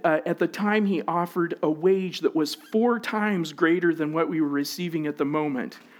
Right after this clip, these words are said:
Four times greater. So just imagine that someone approaches you and says, "Hey, I'd like to hire you. What are you making right now?" You tell them what your annual salary is, and they say, "I'll offer you four times more."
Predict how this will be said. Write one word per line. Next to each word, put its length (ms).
Four 460
times 400
greater. 460
So 140
just 240
imagine 520
that 140
someone 420
approaches 600
you 240
and 120
says, 200
"Hey, 160
I'd 140
like 180
to 80
hire 300
you. 260
What 200
are 20
you 80
making 380
right 280
now?" 360
You 100
tell 260
them 140
what 140
your 120
annual 380
salary 600
is, 140
and 80
they 80
say, 160
"I'll 200
offer 240
you 140
four 340
times 460
more." 420